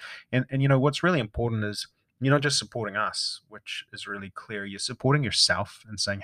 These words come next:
"Hey, I'm gonna change this. You know, I'm gonna step past this kind of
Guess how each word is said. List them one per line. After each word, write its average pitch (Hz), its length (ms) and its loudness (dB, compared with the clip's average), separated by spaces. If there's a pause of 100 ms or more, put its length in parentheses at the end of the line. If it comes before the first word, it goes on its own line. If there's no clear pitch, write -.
(120)
"Hey, 95 260 -4 (540)
I'm 120 280 0 (240)
gonna 143 180 4
change 165 300 4
this. - 340 -4
You 104 60 -2
know, 98 80 0
I'm 120 140 0
gonna 117 200 0
step - 380 -4
past 110 400 -2
this 98 160 -6
kind 104 260 -2
of 95 240 -4